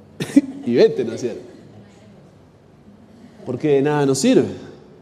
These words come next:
¿Qué significa que Jesús resucitó? El hecho de que Jesús haya resucitado es la fun-, la piedra fundamental de todo lo que predicó. ¿Por qué? Lo que Jesús viene a hacer, y eso vamos a verlo mañana en la tarde,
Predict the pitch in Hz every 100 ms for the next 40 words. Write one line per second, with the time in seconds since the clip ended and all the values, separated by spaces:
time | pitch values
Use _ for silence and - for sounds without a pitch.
0 | - _ _ _ - _ - _ - 233
1 | 226 208 214 190 156 156 151 - 175 160
2 | 151 143 - 120 117 98 73 - - -
3 | - - - - - 127 156 190 165 147
4 | 147 175 - - 185 - 165 147 139 135
5 | 160 127 120 123 147 - - - - -
6 | - - 160 170 - - - - - 143
7 | 151 151 147 - 165 170 170 165 165 185
8 | 240 220 185 180 175 170 165 160 151 214
9 | 247 196 151 220 196 151 143 135 135 131
10 | 220 160 143 156 110 - - - - 160
11 | 175 180 185 180 247 233 196 170 202 160
12 | 170 175 170 175 170 160 170 156 143 156
13 | 175 175 147 131 117 110 127